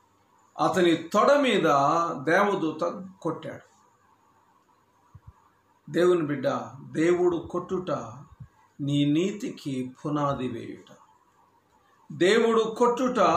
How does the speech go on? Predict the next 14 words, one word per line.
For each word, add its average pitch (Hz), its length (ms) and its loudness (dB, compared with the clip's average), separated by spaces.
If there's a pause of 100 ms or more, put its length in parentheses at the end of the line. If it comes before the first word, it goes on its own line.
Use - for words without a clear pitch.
(420)
నీ 196 200 4
నీతిని 247 520 2
కొనసాగించునట్లు 240 1400 0
దానికి 190 520 0
ముద్ర 220 420 2
వేయుట. 262 440 2 (800)
ప్రభువు 175 640 0
కొట్టుట - 440 -4 (1000)
నిన్ను 156 420 0
ఇస్రాయేలుగా 151 1200 0
మార్చుట. - 680 -12 (2000)
యోబు 165 300 4
జీవితంలో 156 640 -2
జరిగిన 127 440 -4